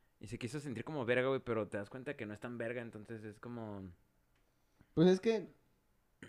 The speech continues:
Speaker 2: es cuestión también de, de gustos, güey, y,
Speaker 1: Mm.
Speaker 2: y tú puedes sentirte a lo mejor, güey, más verga, pero pues siempre va a haber gente a la
Speaker 1: Sí,
Speaker 2: que
Speaker 1: más
Speaker 2: no le
Speaker 1: verga, güey.
Speaker 2: guste,
Speaker 1: Ujú,
Speaker 2: güey, y
Speaker 1: sí.
Speaker 2: gente todavía más
Speaker 1: Ujú.
Speaker 2: verga, entonces, pues, nomás saber quién y lo que tú traes.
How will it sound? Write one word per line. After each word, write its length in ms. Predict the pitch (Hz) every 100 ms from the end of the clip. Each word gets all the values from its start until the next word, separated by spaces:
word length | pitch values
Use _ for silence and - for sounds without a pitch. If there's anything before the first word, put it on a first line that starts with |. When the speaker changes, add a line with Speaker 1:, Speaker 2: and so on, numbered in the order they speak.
| - _ _ - - -
Speaker 2:
es 200 | 123 135
cuestión 480 | - 170 170 156 147
también 400 | 165 147 131 139
de, 300 | 143 135 107
de 140 | 98 107
gustos, 540 | 110 139 - 147 123
güey, 280 | 113 110 107
y, 40 |
Speaker 1:
Mm. 360 | 165 175 170 160 -
Speaker 2:
y 80 | 131
tú 180 | 156
puedes 240 | 139 196 190
sentirte 460 | 151 127 147 143
a 40 | 165
lo 80 | 143
mejor, 260 | 127 143
güey, 140 | 143 143
más 240 | 147 139
verga, 360 | 143 139 147 147
pero 180 | 139 107
pues 120 | 117
siempre 280 | 139 131 147
va 60 |
a 40 | 139
haber 180 | 135 -
gente 280 | 135 123
a 40 | 131
la 60 | 156
Speaker 1:
Sí, 60 |
Speaker 2:
que 40 | 143
Speaker 1:
más 160 | 127
Speaker 2:
no 60 | 113
le 40 | 127
Speaker 1:
verga, 220 | 127 127
güey. 100 | 147
Speaker 2:
guste, 160 | - 131
Speaker 1:
Ujú, 120 | 123
Speaker 2:
güey, 200 | 123 131
y 40 |
Speaker 1:
sí. 60 | 131
Speaker 2:
gente 280 | 139 139 139
todavía 260 | 151 151 143
más 320 | 139 143 143
Speaker 1:
Ujú. 80 | 143
Speaker 2:
verga, 420 | 143 143 143 143
entonces, 560 | 127 135 135 - 156 151
pues, 280 | 123 107 - - - - _ _ - _ _ _ 117
nomás 320 | 127 139 147
saber 400 | 185 170 170 160
quién 440 | 156 156 156 160 160
y 100 | 143
lo 160 | 127
que 100 | 131
tú 180 | 113 143
traes. 580 | 131 143 143 156 185